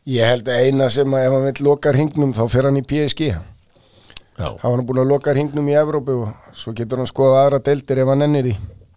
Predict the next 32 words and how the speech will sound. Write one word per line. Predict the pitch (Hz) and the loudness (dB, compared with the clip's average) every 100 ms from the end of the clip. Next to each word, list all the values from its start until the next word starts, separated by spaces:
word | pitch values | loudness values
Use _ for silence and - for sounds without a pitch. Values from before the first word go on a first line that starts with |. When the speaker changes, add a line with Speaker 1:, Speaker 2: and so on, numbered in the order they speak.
| - - | -20 -20
Speaker 2:
Þa-, | - | -20
já, | - 92 | -12 -12
það | 73 92 | -6 -2
er | 98 98 | -2 -2
svona | 107 98 | -4 -4
til | 95 101 | -2 -2
að | 92 90 | -2 -2
toppa | 110 101 - 90 | -2 0 0 -2
bullið. | - 101 - 85 - 104 | 0 -4 -4 -10 -6 -2
Eh, | 98 98 | 0 0
sem | - 101 | -2 -2
betur | 127 123 131 117 | -2 -2 -2 -4
fer | 123 110 | 0 0
verður | 95 98 98 | 0 -2 0
Lionel | 110 107 95 | -2 -2 -2
Messi | 104 117 - 107 85 - - | -2 0 -2 -4 -6 -12 -8
ekki | 123 - - 123 | -6 -6 -6 -6
með | 110 110 107 | -2 0 0
Paris | 120 110 117 | 0 -2 -2
Saint-Germain | 104 110 113 110 110 | -2 0 0 -2 -4
um | 107 | -2
helgina. | 107 123 123 113 - - - - _ _ _ _ _ _ _ _ | -2 -2 -2 -2 -4 -12 -20 -20 _ _ _ _ _ _ _ _
Hversu | - 98 104 | -4 -2 -2
mikið | 98 - | -4 -4
prump | - 117 107 - | -2 0 -2 -2
væri | 104 101 95 | 0 0 2
það | 104 92 | 2 2
að | - | 0
byrja | 113 110 104 90 | 0 0 0 0
þennan, | 98 87 85 | 0 -2 -6
eh, | 85 85 82 82 73 _ _ - | -8 -8 -8 -10 -14 _ _ -8
feril | 113 101 82 | -4 -4 -8